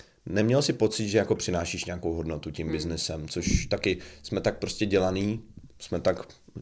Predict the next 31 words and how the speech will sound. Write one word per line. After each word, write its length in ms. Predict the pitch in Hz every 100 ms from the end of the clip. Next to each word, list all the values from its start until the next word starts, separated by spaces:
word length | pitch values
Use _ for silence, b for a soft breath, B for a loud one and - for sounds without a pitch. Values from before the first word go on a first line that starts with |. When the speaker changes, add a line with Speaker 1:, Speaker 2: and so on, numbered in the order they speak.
| -
Speaker 1:
jako 180 | 95 95
Speaker 2:
Nastavený. 400 | 85 95 92 65
Speaker 1:
e-, 40 |
evolučně 480 | 95 107 110 - 104
prostě 300 | 98 98 -
vyvinutý, 500 | 95 95 98 98 107
aby 140 | 101 101
jsme 180 | 113 101
chtěli 360 | - 107 104 B B -
přinášet 460 | 110 98 95 107 98
něco 220 | 90 95
dobrýho 440 | 90 87 92 90
ostatním 400 | 85 - 87 90
Speaker 2:
Hmm. 100 | 87
Speaker 1:
lidem 200 | 87 87
kolem 260 | 87 90 95
nás, 280 | 90 98 95
a 20 |
když 140 | 92
to 80 | 98
neděláme, 520 | 90 82 85 87 92
tak 240 | 90 87 - - _ b b b 196
Speaker 2:
Nám 160 | 190
není 220 | 185 180
dobře. 260 | 170 165 -
Speaker 1:
si 160 | - 101
myslím, 300 | 92 90 95
že 100 | 92
to 100 | 98
je 100 | 95
vel-, 240 | 95 92